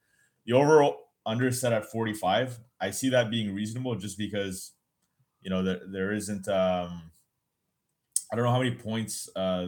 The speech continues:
the, the Ravens are gonna be able to put up and, you know, the run-heavy game that, uh, <laughs> the, the Bengals are gonna be able to implement as well. So,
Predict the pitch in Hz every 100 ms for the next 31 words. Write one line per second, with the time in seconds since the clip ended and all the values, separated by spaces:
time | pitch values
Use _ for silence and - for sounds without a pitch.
0 | 85 92 90 95 98 123 107 92 92 90
1 | 90 90 - 98 90 85 87 87 85 85
2 | - _ _ _ _ _ _ _ _ 110
3 | 101 95 101 107 117 113 107 95 107 101
4 | 98 95 - 95 98 92 95 120 110 107
5 | 95 95 104 95 104 110 98 98 95 90
6 | 90 90 92 92 92 92 87 - - 98
7 | 95 101 95